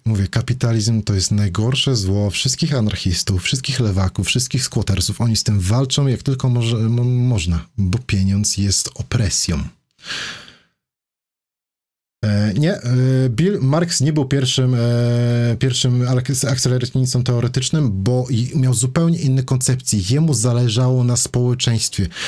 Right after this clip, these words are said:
W akceleracjonizmie, w kapitalizmie, e, totalnym społeczeństwo jest,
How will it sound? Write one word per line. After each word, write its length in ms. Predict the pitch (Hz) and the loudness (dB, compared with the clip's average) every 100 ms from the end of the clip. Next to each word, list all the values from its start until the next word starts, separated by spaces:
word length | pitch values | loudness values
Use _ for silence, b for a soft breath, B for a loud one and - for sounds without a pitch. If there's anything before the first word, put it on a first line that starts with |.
| B | B
W 120 | 98 | 0
akceleracjonizmie, 1080 | 139 135 - 127 127 127 131 131 156 147 123 | 0 0 0 2 2 0 2 2 2 2 0
w 60 | 110 | 0
kapitalizmie, 720 | - 120 131 123 131 127 120 | -2 -2 0 2 2 2 0
e, 80 | 113 - 123 113 113 113 113 113 113 104 - | -2 -2 0 2 2 2 2 2 0 -2 -2
totalnym 560 | 127 139 127 139 202 - B B B B _ - | 0 2 2 2 0 -4 B B B B _ -8
społeczeństwo 760 | - 131 131 151 170 - 143 | -2 0 0 0 0 -2 0
jest, 580 | 127 123 131 - - - | 2 2 0 -2 -6 -8